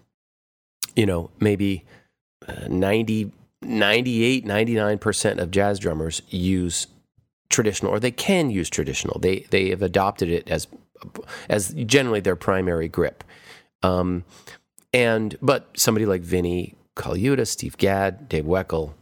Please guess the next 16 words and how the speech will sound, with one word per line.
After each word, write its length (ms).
Steve 360
Smith, 360
Jojo 240
Mayer, 180
these 140
guys 320
all 480
play 280
in 200
many 280
other 180
situations 760
and 100
circumstances 880
other 300
than 380